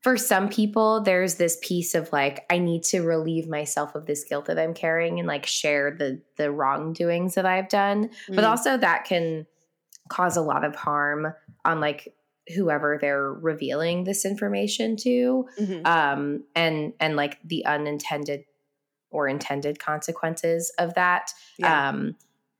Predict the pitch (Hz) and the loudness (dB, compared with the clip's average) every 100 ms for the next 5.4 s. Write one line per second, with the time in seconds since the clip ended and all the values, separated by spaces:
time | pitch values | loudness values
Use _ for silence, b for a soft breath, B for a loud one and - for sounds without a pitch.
0 | _ 170 160 156 151 - _ _ _ - | _ 0 2 2 -2 -6 _ _ _ 0
1 | 170 160 151 151 - - 220 196 175 - | 2 2 0 -4 -4 2 4 4 2 2
2 | 190 196 196 170 160 156 - - 143 147 | 2 4 4 2 2 0 -6 -2 0 0
3 | - 139 156 160 - 160 160 - 175 175 | -2 0 0 0 2 2 2 2 2 2
4 | - 202 196 - 214 208 - 190 190 180 | 0 2 2 4 2 2 0 0 2 2
5 | 170 170 156 156 | 2 2 2 0